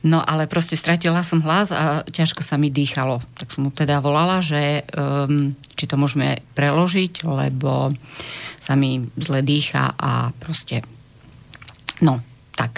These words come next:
áno, <laughs> tak sme sa dohodli, že teda to bude o týždeň, ale to malo spojitosť aj s tým, že vlastne išla tam so mňou aj, ehm, moja kamarátka jedna Zuzka, aj vlastne Stanko išiel, čiže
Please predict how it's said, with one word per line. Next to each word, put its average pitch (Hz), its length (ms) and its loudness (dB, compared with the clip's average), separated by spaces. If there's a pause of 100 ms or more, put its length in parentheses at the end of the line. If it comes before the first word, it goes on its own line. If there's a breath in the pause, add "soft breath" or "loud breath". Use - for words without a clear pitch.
áno, 202 440 4 (120)
<laughs> 160 260 0
tak 151 160 -2
sme 151 220 0
sa - 240 -4
dohodli, 156 400 2
že 151 80 -2
teda 143 320 0
to 139 160 -2
bude 143 200 0
o - 80 -4
týždeň, 190 440 2 (560 loud breath)
ale 175 160 4
to 180 80 -2
malo 170 400 2
spojitosť 165 640 0
aj 139 80 -2
s - 80 -6
tým, 180 160 0
že 156 160 0
vlastne 143 400 0
išla 139 320 -2
tam 135 160 0
so 139 160 -2
mňou 139 240 2
aj, 135 200 0 (200)
ehm, 143 640 0 (360)
moja 143 160 4
kamarátka 160 640 2
jedna 190 320 2
Zuzka, 175 560 0
aj 151 160 0
vlastne 135 320 2
Stanko 135 480 0
išiel, 135 320 0
čiže 135 240 0